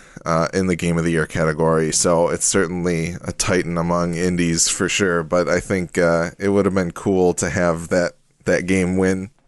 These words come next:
Game of the Year. And, you know, The Last of Us Part Two, I think, was very good. Um, but I thought it was just a pretty known quantity. And, uh, yeah. So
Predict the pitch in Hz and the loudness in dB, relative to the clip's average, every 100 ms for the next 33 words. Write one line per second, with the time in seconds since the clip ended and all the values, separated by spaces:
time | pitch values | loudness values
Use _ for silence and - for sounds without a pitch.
0 | _ _ - 147 131 131 123 127 123 120 | _ _ 0 0 2 -2 0 2 4 2
1 | 123 123 120 120 _ 160 151 131 127 151 | 0 0 0 -2 _ -2 2 2 0 0
2 | 190 - 151 - 117 - 156 127 135 123 | 0 -2 -6 -2 -2 0 0 2 0 -4
3 | 104 98 92 85 95 101 80 82 _ _ | -2 0 0 0 2 2 0 -8 _ _
4 | _ _ _ _ _ _ 78 85 85 80 | _ _ _ _ _ _ -2 0 2 0
5 | 78 78 - - _ _ _ _ - 85 | -2 -8 -12 -20 _ _ _ _ -4 0
6 | 85 90 87 76 - 85 87 - 87 78 | 0 0 0 0 -2 -4 -4 -4 -4 -2
7 | 78 78 73 76 - - 78 78 73 76 | -2 -2 -4 -8 -6 0 2 2 -2 -4
8 | 76 _ _ _ - 78 78 78 76 71 | -10 _ _ _ -10 -8 -8 -6 -6 -6
9 | 71 76 _ - 73 76 _ _ - 92 | -10 -16 _ -12 -12 -14 _ _ -2 -2
10 | 90 | -2